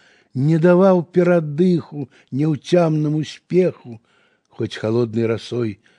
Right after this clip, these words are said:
спакушала трава, вечнай памяццю продкаў адчуваў небяспеку, ад нязнанай пагрозы статак свой ратаваў, нёс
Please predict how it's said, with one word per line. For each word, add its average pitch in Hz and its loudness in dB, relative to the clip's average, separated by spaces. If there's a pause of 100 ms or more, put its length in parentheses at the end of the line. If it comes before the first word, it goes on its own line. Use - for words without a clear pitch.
(140)
спакушала 117 -10
трава, 120 -8 (580)
вечнай 180 0
памяццю 156 -4
продкаў 123 -8 (680)
адчуваў 131 0
небяспеку, 120 -4 (580)
ад - -12
нязнанай 120 2
пагрозы 113 -4 (440)
статак - -2
свой 107 0 (320)
ратаваў, 113 -2 (640)
нёс 117 0